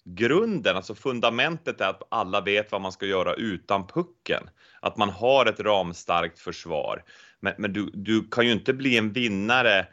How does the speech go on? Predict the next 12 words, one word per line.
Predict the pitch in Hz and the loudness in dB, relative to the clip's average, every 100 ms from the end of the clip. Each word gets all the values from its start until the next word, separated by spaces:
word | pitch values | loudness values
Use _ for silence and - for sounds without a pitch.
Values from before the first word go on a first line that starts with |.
| _ _ _ _ | _ _ _ _
i, | - 92 95 | -14 -6 -6
i | - 104 110 | -4 -2 2
ett | 95 98 | 2 2
mästerskap, | 101 87 - 95 95 - 135 98 - _ | -2 -2 -4 -4 -4 0 2 2 0 _
eh, | 95 87 - _ _ _ _ | 0 0 -4 _ _ _ _
utan | 120 117 87 - 113 110 | -4 -2 -4 -2 0 2
att | 98 | 2
också | 76 - - 95 | -2 -8 -2 -2
ha | 92 | -2
en | 92 | -6
spetsig | - 104 90 - - 95 | -2 -2 -2 -6 -4 -4
offensiv | - 101 87 - 127 139 104 82 | -2 -6 -6 -8 -6 -2 0 -2